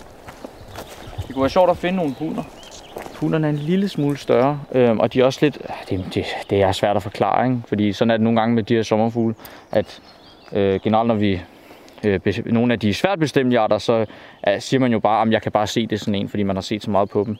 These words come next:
Men hunnerne, de er, de er en lille smule større, og, øh, de er også lidt anderledes ude i sømkanten, lidt lysere,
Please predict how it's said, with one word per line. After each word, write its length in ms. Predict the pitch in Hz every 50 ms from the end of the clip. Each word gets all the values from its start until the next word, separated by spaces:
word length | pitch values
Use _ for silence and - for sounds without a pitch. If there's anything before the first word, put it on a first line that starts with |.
| _
Men 120 | - 117 123
hunnerne, 280 | 139 156 165 170 165
de 160 | 127 127 147
er, 80 | 151 156
de 40 | 151
er 160 | 143 - 170
en 60 | 170
lille 140 | 196 226 220
smule 220 | - 214 202 180
større, 380 | - - - 135 143 156 160 -
og, 320 | - - 131 123 120 117 - - - - - - - - - - - -
øh, 240 | - 120 117 113 113 120
de 80 | 131
er 40 | 131
også 180 | 139 139 - 151
lidt 60 | 107
anderledes 440 | 123 131 147 143 135 127 120 - 143
ude 80 | 135
i 20 | 123
sømkanten, 680 | - - 123 127 135 - 143 120 - - - 127 123 123
lidt 260 | 127 131 139 135 - -
lysere, 440 | 135 135 135 135 - 151 143 127